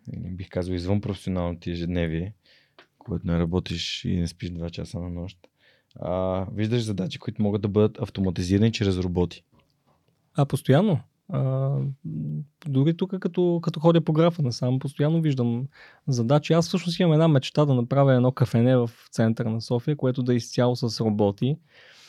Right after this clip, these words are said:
Speaker 2: А, ето, да, като каза послание, ако някой, ако някой, а, намира себе си също в това начинание, да ми се обади. Но виждам, виждам, а, едно кафене, което е спокойно, от стил... а, а сега, нали, има една нагласа Starbucks и Коста, че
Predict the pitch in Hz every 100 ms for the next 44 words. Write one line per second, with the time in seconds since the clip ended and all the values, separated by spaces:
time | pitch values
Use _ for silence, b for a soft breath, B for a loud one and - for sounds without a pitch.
0 | b b b _ - 120 120 117 120 131
1 | 127 139 131 120 127 131 131 127 - 131
2 | 127 120 120 123 - 123 127 127 117 113
3 | 117 123 - 123 123 131 123 123 120 117
4 | 117 120 123 120 131 113 - - 120 -
5 | 117 - 117 110 - 120 123 120 117 117
6 | - 113 117 117 131 139 127 143 175 170
7 | 151 135 147 170 165 156 143 131 139 139
8 | - 123 139 139 135 143 139 135 B B
9 | B B - 143 - 131 - 123 131 170
10 | 175 - - 143 143 147 139 131 120 101
11 | B _ _ _ _ _ _ _ - -
12 | - 135 - 127 120 127 120 123 123 120
13 | 123 117 - 123 120 117 - - 135 131
14 | 160 - 151